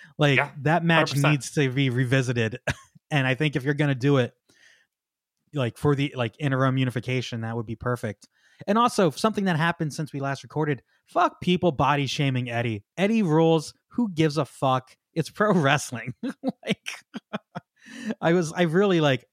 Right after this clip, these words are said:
Speaker 1: I don't usually get drawn into, like, the wider, um, pro wrestling discussions on the interwebs, but, like, I almost got involved with this. I'm like, "No, no, no, no, no. Don't you, don't you come after my sweet prince, Eddie Kingston."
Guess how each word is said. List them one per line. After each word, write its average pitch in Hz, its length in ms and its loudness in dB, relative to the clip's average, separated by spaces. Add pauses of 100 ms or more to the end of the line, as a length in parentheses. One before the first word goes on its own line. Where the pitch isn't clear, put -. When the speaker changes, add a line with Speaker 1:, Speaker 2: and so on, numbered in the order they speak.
(340)
Speaker 1:
I 165 80 4
don't 208 100 2
usually 208 220 0
get 196 160 0
drawn 156 340 2
into, 147 320 0
like, 131 240 0
the 131 120 -4
wider, 127 680 0 (480)
um, 123 440 0
pro 139 200 0
wrestling 127 460 -2
discussions 131 560 -6
on 131 380 -2
the 143 120 -6
interwebs, 135 500 -2
but, 135 80 -2
like, 139 200 2
I 156 180 4
almost 170 280 2
got 139 180 0
involved 123 300 0
with 110 100 -4
this. 120 220 -2
I'm 123 60 -4
like, 110 120 -4
"No, 120 100 2
no, 120 100 0
no, 104 100 -4
no, 98 100 -10
no. 98 160 -16
Don't 147 280 0
you, 143 180 2 (340)
don't 151 160 2
you 165 80 2
come 156 160 2
after 143 240 0
my 123 140 2
sweet 120 320 -2
prince, 110 340 -2
Eddie 107 220 -6
Kingston." 110 480 -6